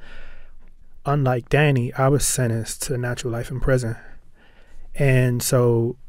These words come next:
I went in with not much hope at all of ever getting out,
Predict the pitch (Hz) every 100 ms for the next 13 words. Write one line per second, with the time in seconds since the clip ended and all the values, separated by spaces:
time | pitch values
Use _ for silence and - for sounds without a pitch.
0 | - 139 143 127 123 135 131 120 - -
1 | - - - - - - 131 123 127 135
2 | 120 - 127 139 120 135 110 - - -
3 | - - 135 123 123 123 127 123 120